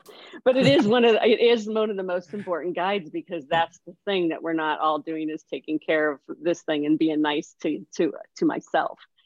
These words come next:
So, uh, no, they're, but yeah, they, they fell right out and very much just guided, and it makes a lot of sense. And again, based on research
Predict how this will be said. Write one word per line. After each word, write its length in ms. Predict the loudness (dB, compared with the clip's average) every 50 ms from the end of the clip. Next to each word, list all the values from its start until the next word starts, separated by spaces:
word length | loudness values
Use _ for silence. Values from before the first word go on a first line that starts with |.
| _ _ _ _
So, 440 | -6 -2 0 2 2 2 2 0 -2
uh, 300 | -2 -2 -4 -4 -4 -4 -4
no, 240 | -4 -4 -4 -4 0
they're, 300 | 2 2 2 2 0 -2 _ _ _ _ 0
but 80 | 2
yeah, 140 | 4 4 2
they, 120 | 2 0 -2
they 300 | -4 -4 -6 -6 -6 -6
fell 320 | -6 -4 -4 -2 -2 -2
right 240 | -4 -4 -4 -4 -4
out 320 | -4 -4 -4 -4 -6 -8 -10 -12
and 360 | -14 -12 -10 -8 -8 -10 -10 -12 -14
very 340 | -16 -12 -6 -2 0 2 2
much 400 | 2 2 0 -2 -6 -12 -20 -16 _
just 260 | -6 -6 -6 -6 _ 0
guided, 400 | 2 2 4 4 4 2 2 2
and 140 | 0 -2
it 80 | -2 -4
makes 240 | -4 -6 -6 -6 -6
a 40 | -4
lot 180 | -4 -4 -4
of 60 | -6
sense. 300 | -8 _ -6 -6 -6 -2
And 80 | 0 0
again, 320 | 2 4 4 4 4 2
based 320 | 2 2 0 0 -2 -4 -6
on 180 | -4 -4 -4
research 460 | -4 -4 -4 -6 -4 -6 -6 -6 -8